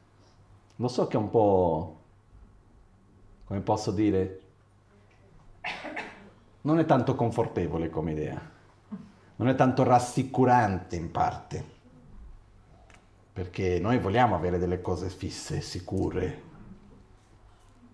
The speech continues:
Però la cosa più fissa e sicura che esiste è l'interdipendenza. Però fatto sta che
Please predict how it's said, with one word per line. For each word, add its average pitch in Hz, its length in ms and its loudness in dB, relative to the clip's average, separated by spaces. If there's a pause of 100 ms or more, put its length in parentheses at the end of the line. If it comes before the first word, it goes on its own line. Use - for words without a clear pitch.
(960)
Però 151 160 0
la 117 140 2
cosa 156 260 4
più 156 160 -2
fissa 147 480 -6
e 135 40 -2
sicura 143 420 -2
che 139 140 -4
esiste 143 320 -4
è - 20 2
l'interdipendenza. 95 960 -4 (1800)
Però 151 160 2
fatto 226 340 2
sta 151 300 4
che - 440 0